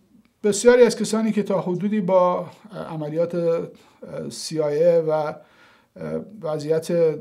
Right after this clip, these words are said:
در واقع کسانی که مدعی هستند از، اه،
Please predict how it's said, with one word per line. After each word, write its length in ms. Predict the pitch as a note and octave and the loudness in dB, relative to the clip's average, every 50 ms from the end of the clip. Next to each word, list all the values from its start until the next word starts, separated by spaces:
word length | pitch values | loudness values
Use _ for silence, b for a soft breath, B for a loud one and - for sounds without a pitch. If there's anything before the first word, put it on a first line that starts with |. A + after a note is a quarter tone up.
| - - B2 - C#3+ C#3+ C#3 C#3 C#3+ C#3+ C#3 - _ _ _ _ | -8 -10 -8 -8 -8 -8 -10 -12 -12 -14 -14 -16 _ _ _ _
در 100 | - D3+ | -12 -8
واقع 200 | C#3+ C#3+ D3 D#3 | -8 -6 -6 -6
کسانی 360 | D3+ - D3 - E3+ D#3+ D#3+ D#3+ | -8 -10 -8 -8 -6 -6 -6 -8
که 100 | D#3+ D3 | -8 -8
مدعی 380 | D3+ D3 C3+ A#2+ D3 D#3+ E3+ | -8 -8 -6 -4 -2 -2 0
هستند 480 | E3+ D#3 D#3 - D#3 D#3 D3 C#3+ C3 - | 0 -2 -2 -4 -6 -6 -6 -8 -10 -10
از، 260 | D#3+ D3+ C#3 B2 A#2+ A2 - b b b b b b b b b - | -8 -8 -8 -8 -10 -12 -16 b b b b b b b b b -16
اه، 60 | D#3 | -14